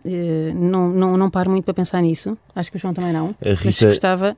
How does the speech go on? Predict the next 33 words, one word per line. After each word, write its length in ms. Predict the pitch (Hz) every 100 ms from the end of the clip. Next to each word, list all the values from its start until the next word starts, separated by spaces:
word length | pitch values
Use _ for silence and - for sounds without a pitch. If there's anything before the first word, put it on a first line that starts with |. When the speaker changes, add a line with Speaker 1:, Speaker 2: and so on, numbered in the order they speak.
| -
Speaker 1:
diz. 200 | 170 151 -
Speaker 2:
a 100 | 95
Rita, 280 | 98 92
mais 300 | 107 95 87
do 100 | 82
que 160 | 80 -
eu, 300 | 87 92 98
lê 200 | 95 95
imensas 480 | 95 95 98 95 98
coisas 360 | 90 92 92 85
sobre, 720 | - 87 82 85 82 82 78
sobre 340 | 82 - 78 78
a 40 |
maternidade 680 | 78 - - 80 90 113 143 - - - - -
e, 520 | 101 101 101 101 98 98 196
Speaker 1:
E 60 |
Speaker 2:
e 40 | 104
Speaker 1:
vão 100 | 233
Speaker 2:
sempre, 100 | 113
Speaker 1:
aparecendo. 420 | 117 - 170 143
Speaker 2:
e 220 | 104 101
as 100 | 101
coisas, 420 | - 107 107 107 -
Speaker 1:
<laughs> 80 | 90
Speaker 2:
nós, 360 | 92 101 98 -
nós 220 | 101 98
vamos, 340 | 104 104 - -
eh, 280 | 78 80 76
falando 600 | - 90 92 92 82 87
muito 500 | 87 87 82 82 85
sobre 320 | - 69 76
o 60 | 87
assunto. 500 | - 95 95 -